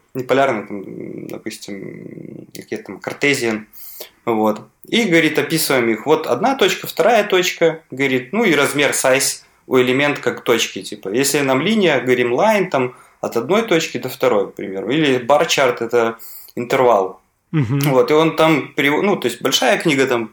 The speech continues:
Speaker 1: наверное, страниц пятьсот-шестьсот. Вот, и он, как, короче, разворачивает различные типы, а, визуализации на основании этого. Ну, такие посмотрели,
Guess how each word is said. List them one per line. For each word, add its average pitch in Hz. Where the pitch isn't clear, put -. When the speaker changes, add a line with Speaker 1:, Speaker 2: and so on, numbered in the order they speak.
Speaker 1:
наверное, 117
страниц 127
пятьсот-шестьсот. 165
Вот, 127
и -
он, 220
как, 185
короче, 175
разворачивает 151
различные 135
типы, 123
а, 117
визуализации 143
на 170
основании 156
этого. 123
Ну, 175
такие 160
посмотрели, 143